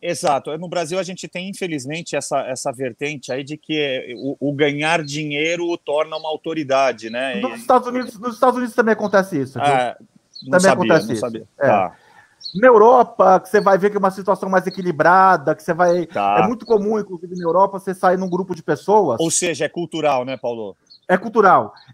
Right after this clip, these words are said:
Speaker 2: E assim, e no mesmo grupo de amigos na Europa, você vai encontrar, é sério, eu vi isso daí uma vez com um grupo de amigos na Suíça, que dentro do mesmo grupo tinha o sujeito que trabalhava na nasa da Suíça, diretor de banco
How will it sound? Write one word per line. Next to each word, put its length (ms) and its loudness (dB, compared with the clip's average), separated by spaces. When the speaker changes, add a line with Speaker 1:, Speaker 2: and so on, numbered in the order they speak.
Speaker 2:
E 160 2
assim, 480 0
e 80 -2
no 100 0
mesmo 280 2
grupo 240 -8
de 100 0
amigos 340 0
na 60 -6
Europa, 460 2
você 100 -8
vai 140 0
encontrar, 340 -4
é 80 4
sério, 300 2
eu 100 2
vi 120 -10
isso 140 -14
daí 280 2
uma 180 -4
vez 180 -4
com 140 -18
um 40 -12
grupo 220 -10
de 60 -2
amigos 220 -4
na 100 -2
Suíça, 580 -6
que 100 -2
dentro 300 2
do 140 0
mesmo 360 2
grupo 520 -2
tinha 300 -2
o 40 0
sujeito 420 2
que 60 -12
trabalhava 420 4
na 120 6
nasa 360 4
da 140 2
Suíça, 600 -8
diretor 540 2
de 120 -6
banco 560 -2